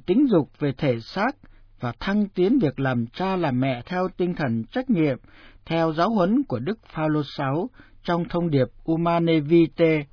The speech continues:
sự sống con người, cũng là điều chủ yếu. Cũng vậy, vai trò hàng đầu của các cha mẹ trong việc giáo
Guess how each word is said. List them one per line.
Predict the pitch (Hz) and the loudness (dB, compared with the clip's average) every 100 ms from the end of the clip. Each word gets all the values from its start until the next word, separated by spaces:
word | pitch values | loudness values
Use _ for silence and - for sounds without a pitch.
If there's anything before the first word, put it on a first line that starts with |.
| _ | _
sự | - 165 131 | -8 -4 -4
sống | - 143 240 | -4 -4 -2
con | 185 170 | -2 0
người, | 143 127 117 - - - | 2 0 -4 -14 -20 -10
cũng | - 269 | 0 2
là | 208 | 4
điều | 139 143 131 113 | 4 2 2 0
chủ | - 131 | 0 0
yếu. | 123 135 156 240 339 - - - - - | 0 0 0 0 -6 -16 -20 -20 -20 -10
Cũng | - 254 | 0 2
vậy, | 208 147 | 2 0
vai | 135 190 208 | 0 0 0
trò | - 160 | 0 -2
hàng | 139 139 131 | 0 2 2
đầu | 135 123 | 0 -2
của | - | -6
các | 113 - - - | -10 -10 -10 -4
cha | 185 | -2
mẹ | 180 165 131 - - - | 0 -2 -4 -6 -18 -12
trong | - 190 | -6 -2
việc | 151 127 | -2 -4
giáo | 120 139 156 | -6 -6 -4